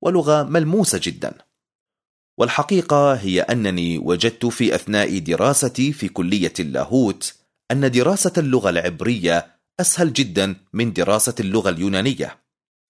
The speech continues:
فهي ليست لغة معقدة في أغلب الأحيان، بل إنها تعبر عن الأشياء بألفاظ واقعية وبسيطة جدًا. لذا يمكنك أن تقرأ كل الأحداث والقصص في العهد القديم في أغلب الأحيان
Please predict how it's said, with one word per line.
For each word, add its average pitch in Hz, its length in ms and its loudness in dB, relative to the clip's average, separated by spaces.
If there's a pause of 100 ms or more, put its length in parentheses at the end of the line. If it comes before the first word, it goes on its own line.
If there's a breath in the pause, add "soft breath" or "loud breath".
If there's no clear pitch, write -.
(340 soft breath)
فهي 139 380 2
ليست 180 380 2
لغة 143 240 4
معقدة 101 580 0
في 90 220 0
أغلب 90 260 -2
الأحيان، 78 440 -2 (480)
بل 101 120 0
إنها 117 380 2
تعبر 92 560 -2
عن 95 180 0
الأشياء 117 640 0
بألفاظ 101 640 0
واقعية 143 920 0
وبسيطة 107 600 0
جدًا. 67 340 -6 (840)
لذا 120 500 0 (480)
يمكنك 160 460 2
أن 120 280 0
تقرأ 127 400 2
كل 113 300 -2
الأحداث 107 580 0
والقصص 143 640 0
في 156 180 -2
العهد 98 320 -4
القديم 110 540 -2
في 98 300 -4
أغلب 92 260 -2
الأحيان 117 580 0